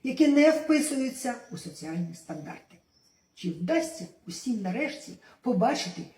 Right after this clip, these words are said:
цю дивну невидиму покоївку? Чи зможе Моллі, е, віднайти правду і довести свою невинність? Книга обов'язково сподобається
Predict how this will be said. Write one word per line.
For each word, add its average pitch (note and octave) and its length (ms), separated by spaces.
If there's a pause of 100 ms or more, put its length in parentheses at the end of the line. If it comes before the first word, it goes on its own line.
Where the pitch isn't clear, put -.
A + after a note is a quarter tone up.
цю A#3 180
дивну C4 600 (140)
невидиму B3 520
покоївку? - 680 (420)
Чи E3 200
зможе C#4 420
Моллі, G#3+ 680 (200)
е, C#4+ 40 (680)
віднайти B3+ 540
правду G3+ 420 (240)
і F3+ 120
довести F#3+ 440
свою F3 400 (180)
невинність? E3 840 (460)
Книга G#3+ 540
обов'язково F3 680
сподобається - 680